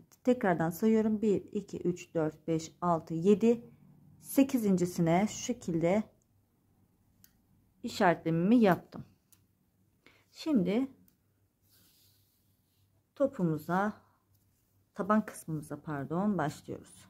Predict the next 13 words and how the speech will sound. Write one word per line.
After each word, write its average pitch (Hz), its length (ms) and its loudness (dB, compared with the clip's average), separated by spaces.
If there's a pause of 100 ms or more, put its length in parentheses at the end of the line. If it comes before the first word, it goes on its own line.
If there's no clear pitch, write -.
(1120)
Şöyle 151 640 -8 (3000)
bir 185 200 -8
tane 156 440 -8 (1500)
ilmek 165 380 -2
yapıyorum. 185 520 -6 (960)
Kolay 156 340 -6
olsun 143 520 -12
diye 165 360 -4 (1000)
hemen 185 240 -4
şu 175 100 -12
şekilde 180 520 -8 (720)
çıkaracağım. - 580 -8 (1400)
İlmeğim. 175 520 -4